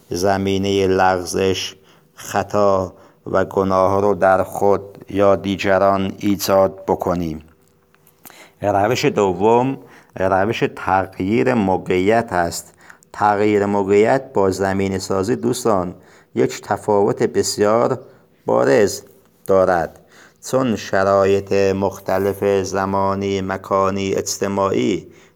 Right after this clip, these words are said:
مبدأ تاثیرگذاری متفاوتی بر انسان می‌باشد، بنابراین ما لازم است رابطه ایشان را با شرایط دچار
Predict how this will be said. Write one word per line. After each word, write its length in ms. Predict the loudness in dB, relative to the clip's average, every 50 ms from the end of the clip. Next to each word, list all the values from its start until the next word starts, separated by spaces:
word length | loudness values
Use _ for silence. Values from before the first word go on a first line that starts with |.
| _ -12
مبدأ 680 | -6 -4 -2 -2 -2 -4 -2 -2 0 0 0 0 -2
تاثیرگذاری 1200 | -2 -4 -4 -4 -4 -4 -4 -4 -4 -4 -4 -2 -4 -4 -4 -2 0 0 0 0 0 -2 -2 -2
متفاوتی 880 | -2 -4 -6 -6 -6 -8 -6 -4 -2 -2 0 0 -2 -2 -2 -4 -6 -4
بر 320 | -2 0 0 0 0 -2 -6
انسان 600 | -8 -8 -8 -8 -6 -4 -2 -2 -2 -4 -6 -8 -12 -18 -20 -20 -20 -20 _ _ _
می‌باشد، 720 | -8 -6 -4 -2 0 0 0 0 0 -2 0 0 0 -2 -4 -8 -14 -20 _ _ -20 -20 _ _ _ -8
بنابراین 640 | -6 -2 0 0 0 2 2 2 2 0 -2 -4 -8
ما 280 | -8 -4 0 2 4 4
لازم 520 | 4 4 2 2 2 2 2 0 0 0
است 360 | 0 0 -2 -4 -6 -8 -6
رابطه 580 | -4 -2 0 2 2 2 2 0 -2 -2 -2 0
ایشان 600 | 0 0 0 -2 -4 -6 -4 -4 -2 -2 -2 0
را 160 | 0 0 0
با 240 | 0 2 0 0 0
شرایط 680 | 0 -2 -2 0 0 2 2 4 2 2 0 -2 -6 -16 -20 _ _ -20 -20 -20 _ _ -6
دچار 680 | -6 -4 -2 0 2 2 4 4 2 2 2 0 -2